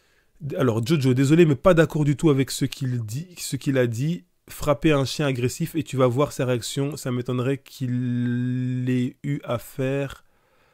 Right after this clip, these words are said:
à de gros chiens mordeurs. Bref, un chien, ça se frappe pas, ça s'éduque.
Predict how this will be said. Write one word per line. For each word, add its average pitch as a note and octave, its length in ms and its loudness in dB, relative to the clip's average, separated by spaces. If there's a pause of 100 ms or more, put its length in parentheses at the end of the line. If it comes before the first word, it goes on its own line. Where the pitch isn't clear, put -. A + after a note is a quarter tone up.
(180)
à A#2 120 2
de A#2+ 160 0
gros A#2+ 320 0
chiens C#3 340 0
mordeurs. B2 600 2 (100)
Bref, C3 340 -4
un A#2+ 140 -4
chien, C3 240 -4
ça B2 160 -6
se B2 160 -4
frappe - 440 -6
pas, B2 140 0
ça A#2+ 180 -8
s'éduque. - 760 -10